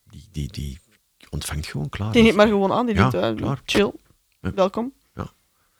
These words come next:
Speaker 1: Sterker nog, op het moment dat jij ermee stopt, dan gaat het pas
Speaker 2: Dan is er een
Speaker 1: zeven
Speaker 2: probleem.
Speaker 1: Ja, ja, want je hebt hem dat gewoon gemaakt. Ja.
Speaker 2: Ja.
Speaker 1: Maar ik vond het een hele mooie. Het was zoiets, en, en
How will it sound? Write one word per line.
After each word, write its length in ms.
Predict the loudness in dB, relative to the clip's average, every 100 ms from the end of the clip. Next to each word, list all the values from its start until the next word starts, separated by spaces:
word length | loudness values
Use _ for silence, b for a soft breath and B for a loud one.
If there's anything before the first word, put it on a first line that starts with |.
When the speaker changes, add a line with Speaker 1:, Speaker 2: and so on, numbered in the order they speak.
| _ _
Speaker 1:
Sterker 340 | 0 2 2
nog, 100 | 0
op 60 | 0
het 80 | 0
moment 80 |
dat 80 | 0
jij 80 | -2
ermee 180 | -4 -4
stopt, 400 | -4 -6 -8 -12 -14
dan 300 | -4 -4 -2
gaat 140 | -4 -4
het 80 | -2
pas 200 | -4 -4
Speaker 2:
Dan 80 |
is 60 | -2
er 60 | 0
een 60 |
Speaker 1:
zeven 180 | 2 2
Speaker 2:
probleem. 420 | 2 2 2 0 -4 -8
Speaker 1:
Ja, 220 | -6 -6 _ _
ja, 140 | -8 -8
want 140 | -10
je 60 | -8
hebt 140 | -6
hem 80 | -4
dat 100 | -6
gewoon 240 | -4 -4 -4
gemaakt. 420 | -6 -10 -12 -20 _
Ja. 160 | -8 -8
Speaker 2:
Ja. 60 | -8 -10 b b b -6
Speaker 1:
Maar 100 | 2
ik 20 |
vond 140 | 4
het 20 |
een 60 | 6 6
hele 60 | 6
mooie. 140 | 4
Het 100 | 4
was 140 | 2 2
zoiets, 240 | 2 0
en, 180 | 0 0
en 280 | 0 -2